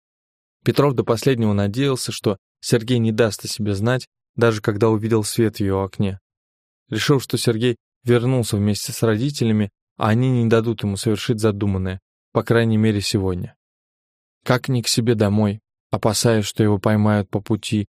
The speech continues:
или его девушка, или Сергей, Петров прокрался в свою квартиру и понял, что даже замок отворяется с осторожностью,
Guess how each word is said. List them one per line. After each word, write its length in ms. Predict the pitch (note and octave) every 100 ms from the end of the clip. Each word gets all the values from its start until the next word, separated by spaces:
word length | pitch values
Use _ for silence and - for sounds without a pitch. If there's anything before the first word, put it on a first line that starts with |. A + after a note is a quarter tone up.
| _
или 220 | - A2
его 180 | A2 G#2
девушка, 540 | G2 G2+ G#2+ G#2 - -
или 240 | A2+ G#2
Сергей, 560 | - G#2 F#2+ G#2+ B2 C3 _ _ _ -
Петров 400 | G#2+ - A#2 C3+
прокрался 600 | - G#2 - G#2 G2 G2+
в 60 | -
свою 280 | - G2
квартиру 600 | F#2 G2+ F#2 - C3+ C3+ - _ _ _ _ _ -
и 100 | A#2+
понял, 320 | - C3 A#2
что 180 | G#2+ A2+
даже 300 | G#2 G#2+ G#2
замок 420 | G2+ A2 A2 -
отворяется 540 | - G2 G2 G#2 - -
с 40 |
осторожностью, 760 | - G#2 G2+ F2+ F2+ F2 -